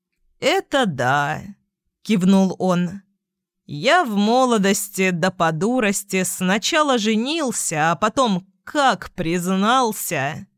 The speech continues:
Так жена моя сразу к мамане своей убежала и оттуда завывала, мол, ни за что обратно не вернется.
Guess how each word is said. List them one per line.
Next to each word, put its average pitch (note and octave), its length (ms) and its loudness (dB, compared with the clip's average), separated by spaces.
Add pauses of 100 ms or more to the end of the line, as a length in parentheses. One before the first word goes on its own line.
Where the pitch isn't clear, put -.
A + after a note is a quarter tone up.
(680)
Так F3+ 260 0
жена F3+ 480 2
моя D3 540 0
сразу G#3+ 520 2
к - 100 -8
мамане F#3+ 580 4
своей F3 520 0
убежала F#3 800 0
и - 200 -6
оттуда B3+ 520 0
завывала, F#3 840 0 (340)
мол, F#3+ 360 4
ни F4 360 2
за D#4 200 2
что A#3 580 2
обратно G#3 640 2
не G#3+ 160 0
вернется. G#3 1200 0